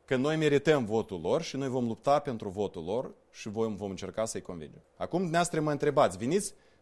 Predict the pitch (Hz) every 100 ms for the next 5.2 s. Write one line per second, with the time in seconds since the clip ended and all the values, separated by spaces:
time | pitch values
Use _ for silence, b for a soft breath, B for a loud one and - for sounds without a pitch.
0 | b - - 127 190 208 185 156 147 143
1 | 127 147 117 87 - 55 57 - _ -
2 | 98 113 110 107 110 110 139 127 113 107
3 | 104 95 - 85 98 151 117 104 175 190
4 | 147 135 104 85 101 147 175 156 127 123
5 | 139 131